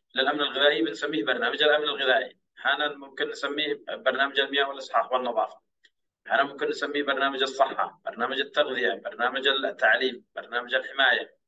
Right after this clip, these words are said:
برنامج المأوى، آه، وال-، وإدارة المخيمات، آه، آه، برنامج الب-، بناء السلام، برنامج الحو-، الحكم الرشيد.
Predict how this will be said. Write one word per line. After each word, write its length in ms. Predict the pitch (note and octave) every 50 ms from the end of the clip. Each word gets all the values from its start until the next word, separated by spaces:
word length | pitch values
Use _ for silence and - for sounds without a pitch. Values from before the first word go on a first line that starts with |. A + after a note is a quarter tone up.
| _ _ _ _ _ _ -
برنامج 400 | A#2 A2+ B2+ B2+ C3 C3+ C3 C#3
المأوى، 600 | C3+ C3 C#3 D3 - C3 B2+ A#2+ A2 - - - _ _ _ _ _ _ -
آه، 280 | - - - - - A2
وال-، 720 | A2 A2 A2 A#2 A#2+ A#2+ B2 A#2+ A#2+ A#2 A#2 B2 A2+ A2 - _ -
وإدارة 580 | A#2+ A#2+ A#2 A#2 - B2 C3 C3 C3 C3 C3 C3
المخيمات، 720 | C3 - - C3+ C#3 C#3 C3 B2+ B2 A2 G#2 G#2 - -
آه، 400 | - - G2 G2 G2 F#2+ F#2+ - _ _ - - _ _ _ _ _ _ _ _ -
آه، 140 | - - A#2
برنامج 480 | A2 A#2 C3 B2+ C3 C3+ C3+ C3+ C3+ C#3+
الب-، 340 | C3+ C3 C3+ C#3 C3 B2
بناء 240 | B2+ C#3+ C3+ C3+ C3
السلام، 600 | C3+ - - - C#3+ C#3+ C#3 C3 B2+ A2+ - - _ _ _ _ _ -
برنامج 580 | A#2 A#2 A#2 A#2+ C3 C3+ C3+ C3+ C3+ C3+ C#3
الحو-، 500 | C#3 C3+ C3+ C3 C3 C3 C3+ D3 D3 C#3+
الحكم 340 | C#3 C3 C3 C3 B2+ A#2+ C#3
الرشيد. 540 | C#3+ C#3+ D3 C#3 - C#3+ D3 C3 - -